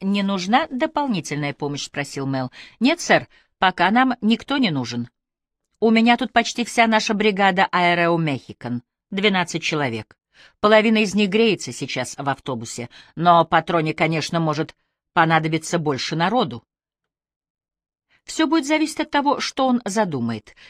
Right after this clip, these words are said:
Ингрэм повернулся и мрачно посмотрел на неподвижный лайнер. «Если хотите знать мое мнение, дело это долгое. И нам потребуются подъемные краны, домкраты,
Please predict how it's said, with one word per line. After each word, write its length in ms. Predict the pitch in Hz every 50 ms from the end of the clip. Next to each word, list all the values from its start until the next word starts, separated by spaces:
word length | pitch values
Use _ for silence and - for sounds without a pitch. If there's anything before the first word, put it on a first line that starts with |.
| - _ -
Ингрэм 420 | 233 233 220 208 214 214 214 208 - - -
повернулся 640 | 214 214 202 214 214 233 285 302 269 - - -
и 40 | 180
мрачно 400 | 185 196 240 254 247 - - 247
посмотрел 680 | - - 226 - - 226 226 220 - 196 175 156 147 135
на 200 | 143 143 139 139
неподвижный 720 | 143 156 160 - 170 156 151 147 151 147 135 123 143 143
лайнер. 460 | 139 139 131 123 120 123 131 123 - _ _ _ _ _ _ _ _ -
«Если 380 | 214 247 240 359 359 - 349
хотите 400 | 330 - 294 277 - 311 - 285
знать 300 | 262 214 226 240 233 -
мое 300 | 196 202 190 185 180 190
мнение, 420 | 190 202 220 254 285 311 330 320 294
дело 320 | 202 151 170 180 180 190
это 360 | 214 - - 190 175 - 196
долгое. 560 | 180 156 131 123 120 120 117 127 123 123 123 - _ _ _ _ _ _ _ _ _ -
И 100 | - 202
нам 200 | 202 202 202 202
потребуются 600 | - 202 196 - 202 208 196 202 233 214 - 240
подъемные 560 | - - 233 202 196 185 202 196 196 185 170 160
краны, 520 | - - 165 165 175 190 214 233 240 - _ _
домкраты, 800 | - 165 185 175 156 143 - - 156 147 147 156 - 190 190 -